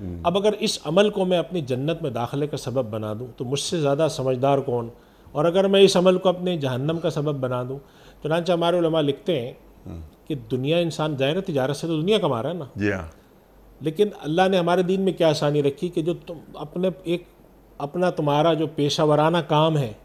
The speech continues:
Speaker 1: जी।
Speaker 2: उसके अंदर अगर तुम एक उसलूब और खैर ख्वाही डाल लो,
Speaker 1: हाँ।
Speaker 2: वो तुम्हारे लिए जन्नत बन जा, स-, का सबब बन
Speaker 1: हम्म।
Speaker 2: सकता है। तुम हुक्मरान हो, तुम फौज में हो, तुम अदलिया में हो,
Speaker 1: जी।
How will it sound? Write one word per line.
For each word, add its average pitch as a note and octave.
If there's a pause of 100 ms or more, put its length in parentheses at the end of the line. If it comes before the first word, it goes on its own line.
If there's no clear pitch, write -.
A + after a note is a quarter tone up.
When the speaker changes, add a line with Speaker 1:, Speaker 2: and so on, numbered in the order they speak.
(120)
Speaker 1:
जी। G#2+ (440)
Speaker 2:
उसके A3
अंदर F3+
अगर E3+
तुम E3+
एक D#3
उसलूब D3+
और C#3
खैर C3+
ख्वाही B2+
डाल A2
लो, A#2+ (200)
Speaker 1:
हाँ। D#2+
Speaker 2:
वो D3
तुम्हारे C#3
लिए C3+
जन्नत A#2
बन G#2+
जा, G2+
स-, - (120)
का A#2
सबब A2+
बन G#2+
Speaker 1:
हम्म। G#2
Speaker 2:
सकता -
है। G#2 (400)
तुम C3+
हुक्मरान C3+
हो, B2 (460)
तुम B2 (240)
फौज C3+
में B2+
हो, A#2
तुम A2+
अदलिया C3+
में B2+
हो, A#2
Speaker 1:
जी। A#2